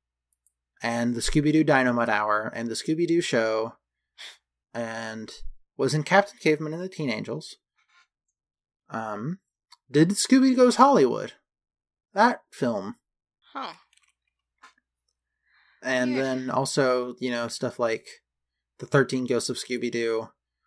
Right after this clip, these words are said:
Speaker 1: the Scooby-Doo episode of Johnny Bravo,
Speaker 2: Hmm.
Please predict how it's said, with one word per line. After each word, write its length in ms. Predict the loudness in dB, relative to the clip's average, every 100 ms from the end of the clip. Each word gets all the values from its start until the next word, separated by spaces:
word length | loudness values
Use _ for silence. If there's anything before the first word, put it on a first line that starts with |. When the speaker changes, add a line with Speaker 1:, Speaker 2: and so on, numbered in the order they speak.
| _
Speaker 1:
the 60 | -4
Scooby-Doo 520 | -2 0 2 2 2 2
episode 380 | 0 -2 -2 -2
of 100 | -2
Johnny 280 | -2 -2
Bravo, 680 | -2 0 0 -4 -4 -4 -6 _ _ _ _
Speaker 2:
Hmm. 120 | -20